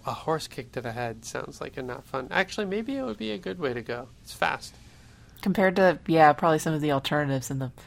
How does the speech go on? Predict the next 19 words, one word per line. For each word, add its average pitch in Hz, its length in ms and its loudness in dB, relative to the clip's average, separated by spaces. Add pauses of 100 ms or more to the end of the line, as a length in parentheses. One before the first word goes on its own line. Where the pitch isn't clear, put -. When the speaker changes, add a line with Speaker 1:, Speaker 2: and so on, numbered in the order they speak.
(440)
Speaker 2:
Prussian 151 380 2
Speaker 1:
In 131 80 2
the 135 60 6
Speaker 2:
army. 147 380 4
Speaker 1:
army, 123 200 0
yeah, 143 260 -6
Speaker 2:
<laughs> 131 40 -6
But 165 120 -2
Speaker 1:
right. 139 300 2 (800)
Speaker 2:
but 285 80 -2
yeah, 175 240 8
so 170 640 8
anyway, 139 400 4 (360)
World 190 300 4
Cup 190 240 8 (160)
soccer 175 340 6
games, 160 340 2 (200)
bus 160 240 6
arrivals, 143 800 0